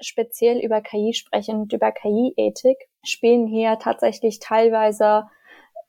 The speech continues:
rechtliche Aspekte eine Rolle und die, die auch die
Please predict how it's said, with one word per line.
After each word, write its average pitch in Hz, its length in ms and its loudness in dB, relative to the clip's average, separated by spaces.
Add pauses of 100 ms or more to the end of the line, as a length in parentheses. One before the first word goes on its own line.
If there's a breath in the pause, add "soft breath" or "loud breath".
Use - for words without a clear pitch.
(280)
rechtliche - 640 0
Aspekte 269 500 -4
eine 262 180 2
Rolle 269 600 2
und 233 380 -4
die, 226 140 0
die 214 140 2
auch - 160 0 (380)
die - 100 -16